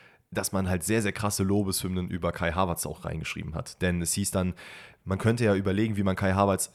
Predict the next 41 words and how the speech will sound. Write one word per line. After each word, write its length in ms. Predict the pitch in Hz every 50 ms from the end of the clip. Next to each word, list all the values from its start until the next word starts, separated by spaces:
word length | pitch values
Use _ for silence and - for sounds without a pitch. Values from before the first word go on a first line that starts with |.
| _ -
eben 240 | - 101 92 90 87
nicht 220 | 92 107 - -
auf 80 | - 101
der 80 | - 104
Linksverteidigerposition 960 | 104 110 - - 104 - 110 104 107 104 101 - 110 104 101 - 113 107 98
einsetzt, 380 | 98 107 113 113 123 123 -
was 160 | 90 82 - 87
wir 80 | 92
ja 80 | 90 90
auch 180 | - 101 101
gesehen 380 | - 107 98 107 113 110 107 104
haben, 200 | 107 107 107 110
sondern 260 | 92 98 92 90 85
eher 200 | - 95 95 85
wieder 220 | 87 87 90 87 85
in 100 | 87 85
seiner 300 | 90 87 85 85 82 85
angestammten 500 | 92 95 90 - - 95 87 - 87 -
Offensivposition. 960 | - - 90 85 87 117 - - 123 117 120 117 - - 117 117 123 120 - - - - - - - - - - _ - _ _ _ _
Problem 360 | - - 98 87 90 92 101 120
ist 120 | 127 -
allerde-, 400 | 113 120 104 90 80 82 78 -
allerdings 380 | 101 95 98 92 98 95 90 -
da, 240 | 87 82 92 117 131
man 180 | 131 113 98
hat 100 | 107 120
natürlich 320 | 123 127 - - 120 117 104
nur 120 | 113 113
bedingt 260 | 104 104 101 107 110
Platz 240 | - - 113 113 -
und 60 | 107
man 80 | 95 92
kann 160 | - 101 98
nicht 160 | 104 98 -
mit, 320 | 101 95 95 90 - - -
äh, 340 | 82 90 92 90 92 92 92
einer 260 | 92 92 92 87 90
eins 280 | 95 98 95 - -
zehn 240 | - - 107 101 95
Kette 240 | - - - - 87
spielen. 340 | - - 85 80 98 127